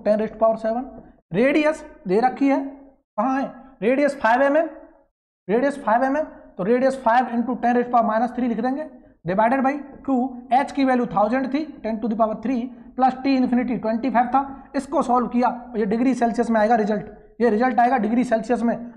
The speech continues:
After solving this, टेम्परेचर जो आ रहा होगा सरफेस का, वो आ रहा होगा थ्री नाइंटी एट केल्विन, थ्री नाइंटी एट केल्विन,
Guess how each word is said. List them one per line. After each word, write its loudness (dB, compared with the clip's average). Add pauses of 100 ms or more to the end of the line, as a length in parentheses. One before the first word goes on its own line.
(160)
After 0
solving 2
this, 0 (260)
टेम्परेचर 2
जो 0
आ 6
रहा 6
होगा 2
सरफेस -2
का, -2 (260)
वो 2
आ 4
रहा 2
होगा -2
थ्री -2
नाइंटी -2
एट -6
केल्विन, -8 (320)
थ्री 0
नाइंटी 0
एट -2
केल्विन, -2